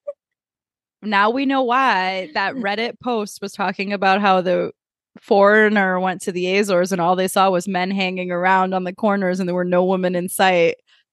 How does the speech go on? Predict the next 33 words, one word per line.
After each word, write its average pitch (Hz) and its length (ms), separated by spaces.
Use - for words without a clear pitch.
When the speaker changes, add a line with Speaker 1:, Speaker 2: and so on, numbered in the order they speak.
Speaker 2:
And 175 80
they 170 80
were 170 100
like, 170 200
"Where 175 240
are 185 60
all 180 240
the 175 120
women?" 175 560
Speaker 1:
They're 226 160
inside. 277 640
<laughs> 330 40
Speaker 2:
If 202 200
it, 214 120
if 254 180
Speaker 1:
I 262 60
Speaker 2:
it 240 120
ain't, 262 200
if 247 160
it 277 120
ain't 285 200
their 277 160
Betzod, 302 800
if 240 160
it 254 100
ain't 277 300
their 269 240
cousin 285 320
Ment 330 300
<laughs> 285 1200
or 294 120
their 269 180
funeral, 494 720